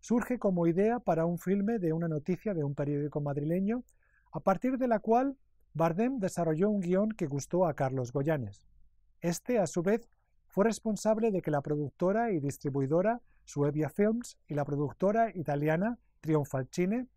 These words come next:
entraran a financiar el proyecto. El filme trata de María José,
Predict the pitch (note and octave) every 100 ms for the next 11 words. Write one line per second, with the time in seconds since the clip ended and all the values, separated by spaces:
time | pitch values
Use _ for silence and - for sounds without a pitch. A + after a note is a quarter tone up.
0 | _ _ _ _ D#3+ D#3+ A#3+ B3+ - F3
1 | D3+ - C#3 B2+ B2 C#3+ D#3 C#3+ - G2+
2 | - _ _ _ _ _ _ _ _ _
3 | _ _ _ _ _ _ _ _ - D3
4 | G#3+ A3+ B3 C4+ - _ _ - F3 G#3
5 | F#3+ C#3+ C#3 A#2+ C#3 - G#3